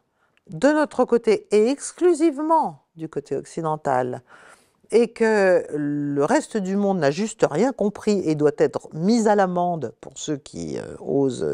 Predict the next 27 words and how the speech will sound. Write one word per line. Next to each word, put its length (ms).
dire « 320
ça 160
va 140
pas 140
se 60
passer 320
comme 180
ça », 320
ou 180
bien, 760
euh, 720
euh, 260
morigéné, 1400
ou 160
bien, 600
euh, 520
euh, 400
enfin 200
bref, 360
contraint 640
de 160
suivre, 680
encore 320
une 120
fois, 540
nos, 760
euh, 60